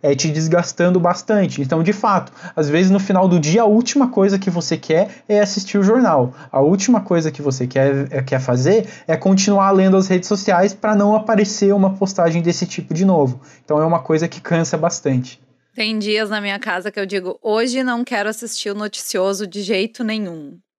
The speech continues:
Speaker 2: E aí vou ver uma outra coisa, assim, vou ver uma série, ou, né? Porque a gente passa o tempo inteiro olhando pra isso e é cansativo mesmo, né?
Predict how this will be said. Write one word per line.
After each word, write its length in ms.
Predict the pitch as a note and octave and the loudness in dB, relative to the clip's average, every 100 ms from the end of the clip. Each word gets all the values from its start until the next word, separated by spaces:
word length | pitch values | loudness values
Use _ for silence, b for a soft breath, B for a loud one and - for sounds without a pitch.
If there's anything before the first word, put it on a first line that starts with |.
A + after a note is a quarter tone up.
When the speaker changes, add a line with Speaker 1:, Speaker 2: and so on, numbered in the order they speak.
| _ | _
Speaker 2:
E 180 | F#3 F3+ | -10 -4
aí 360 | F3+ F3+ F3+ G#3+ | -2 -2 -2 -4
vou 200 | G#3 A3 | -4 -4
ver 220 | G#3+ G3+ | -2 -2
uma 200 | A3 G3+ | 0 0
outra 300 | G#3+ A3+ C4 | -2 -2 -6
coisa, 540 | - G3+ F#3+ F3+ D3+ | -2 0 0 -2 -8
assim, 440 | E3 - F#3 F3 D#3+ | -12 -12 -10 -10 -10
vou 180 | D3+ | -12
ver 220 | D#3+ F3+ G#3 | -6 -2 -2
uma 200 | F3 E3 | -2 -8
série, 880 | - G3 G#3 A3 A3 G3+ F#3 F3+ | -6 -4 -2 0 0 -2 -2 -2
ou, 260 | F3 F3+ F3 | 0 0 -2
né? 260 | F3+ G3+ A3+ | -4 -6 -6
Porque 240 | G#3+ - | -8 -6
a 60 | C4+ | -4
gente 220 | D4 - | -4 -4
passa 260 | B3+ B3+ | -6 -6
o 20 | C#4 | -6
tempo 300 | B3+ C4 D4+ | -4 -4 -4
inteiro 580 | C4+ B3+ A#3+ C4 A#3 - - | -4 -2 -2 -2 -4 -8 -8
olhando 500 | G#3 G#3 G3+ A3+ B3+ | -4 -2 -2 -2 -6
pra 200 | - F#3+ | -4 -6
isso 320 | F#3+ B3 - | -4 -8 -8
e 20 | |
é 60 | A3 | -10
cansativo 720 | D#4+ D4 D4 C#4+ B3+ D#4 C4 | -10 -8 -8 -8 -6 -6 -6
mesmo, 400 | F#3 F3 E3 E3+ | -6 -8 -10 -12
né? 220 | D3+ D3+ | -12 -14